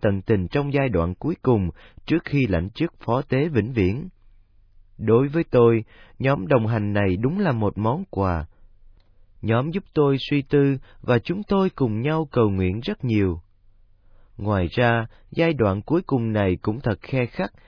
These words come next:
bởi vì nó đòi buộc tôi phải thành thật trình bày về đời sống riêng tư và thiêng liêng của mình. Lộ trình huấn luyện dài cho phép tôi từ từ khám phá ra ý nghĩa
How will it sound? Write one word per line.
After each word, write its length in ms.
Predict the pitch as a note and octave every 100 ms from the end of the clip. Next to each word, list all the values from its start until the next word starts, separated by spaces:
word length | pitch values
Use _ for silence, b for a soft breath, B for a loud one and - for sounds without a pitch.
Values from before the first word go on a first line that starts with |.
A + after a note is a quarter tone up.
| b b
bởi 200 | - C3+
vì 160 | D3 B2 G#2
nó 160 | G#2+ D#3+
đòi 220 | B2+ G#2
buộc 240 | G#2+ F#2+ -
tôi 280 | D#3 D3 C#3+ C3
phải 120 | D#3 -
thành 200 | C3+ G2+
thật 180 | A2 -
trình 260 | C3 A#2 A2
bày 260 | A2+ G#2+
về 160 | F#2 G#2+
đời 200 | G#2 G2
sống 240 | C3+ D#3+
riêng 300 | F#3+ E3+ E3
tư 320 | D3 E3 D#3+ C3
và 120 | - -
thiêng 220 | C#3+ C3+
liêng 280 | C#3 C#3 B2
của 160 | A2+
mình. 340 | C#3 A#2 F2 D2 - - _ - - - _ _ - - _ _ _ -
Lộ 240 | - G#2+ G2+ -
trình 200 | A2+ F#2
huấn 200 | B2 F#3
luyện 300 | D#3 F#2+ F#2+
dài 300 | A2 G2+ F2 -
cho 200 | A#2+ A#2
phép 200 | D3+ D#3
tôi 260 | - B2+ B2 -
từ 160 | G#2+ -
từ 200 | G#2 F2+
khám 240 | - B2+ D#3
phá 200 | F3 E3+
ra 200 | D3 C3+
ý 220 | - E3
nghĩa 380 | F3+ G#2+ G#2